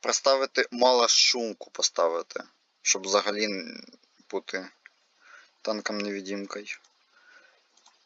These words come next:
І третім слотом можна поставити, наприклад, або закалку, або оптику.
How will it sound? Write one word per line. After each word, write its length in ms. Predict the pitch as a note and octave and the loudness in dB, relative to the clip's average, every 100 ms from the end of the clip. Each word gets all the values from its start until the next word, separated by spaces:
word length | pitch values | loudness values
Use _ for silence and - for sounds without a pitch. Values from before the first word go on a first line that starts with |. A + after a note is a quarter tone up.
| - | 0
І 300 | C#3 C#3+ C3+ | 4 6 6
третім 320 | - D3 - B2+ | 4 2 2 -2
слотом 360 | - C#3 A#2+ | 2 4 4
можна 200 | A2 A2+ | 2 2
поставити, 460 | A2+ G#2+ B2 A#2+ A2 | 0 4 4 4 0
наприклад, 440 | G2+ - A2+ A2 | -2 -4 -2 2
або 200 | A#2 G#2 | 2 2
закалку, 480 | A2 A#2 C3 F3 - | 4 6 6 6 4
або 360 | A2 G2 A#2 A2+ | 2 2 4 4
оптику. 440 | G#2 - - F#2+ | 4 0 -6 -12